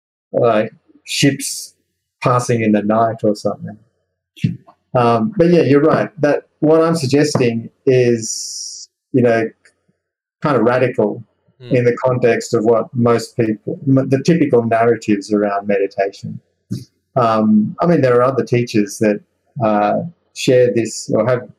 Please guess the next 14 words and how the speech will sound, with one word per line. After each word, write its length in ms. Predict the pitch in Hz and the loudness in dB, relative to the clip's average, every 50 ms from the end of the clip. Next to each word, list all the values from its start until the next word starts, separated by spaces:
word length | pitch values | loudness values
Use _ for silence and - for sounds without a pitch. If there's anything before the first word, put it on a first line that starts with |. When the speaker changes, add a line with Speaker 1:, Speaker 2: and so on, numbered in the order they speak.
| _ _ | _ _
Speaker 1:
or 100 | - 120 | -2 0
recommend 600 | 110 123 127 123 - 113 113 120 123 127 127 113 | 2 2 0 0 0 0 0 0 0 0 0 0
this 160 | 107 107 107 | 0 -2 -2
kind 240 | - - 113 107 107 | -2 -2 0 0 0
of 40 | 104 | 0
approach 440 | 107 107 - - 110 107 107 - 117 | -2 -2 0 0 0 0 -2 -2 -4
as 160 | 107 104 - | -4 -2 0
well. 360 | 117 123 120 113 120 131 - - _ _ _ _ _ _ _ _ _ _ _ - | 0 0 2 0 -2 -6 -8 -14 _ _ _ _ _ _ _ _ _ _ _ 0
Um, 580 | 135 127 127 127 123 123 117 117 117 117 - _ _ _ _ _ _ _ _ _ | 2 2 2 2 2 0 0 -2 -2 -6 -10 _ _ _ _ _ _ _ _ _
and 400 | - 147 143 139 139 135 127 - - _ _ _ _ | -2 0 0 0 0 0 -2 -2 -6 _ _ _ _
when 320 | 165 156 139 143 160 160 147 | -4 0 2 4 4 4 2
it's 200 | 135 - - - | 2 -2 -2 -2
kind 260 | - 131 123 123 120 | 0 2 2 4 2
of 180 | 117 107 107 | 2 0 -2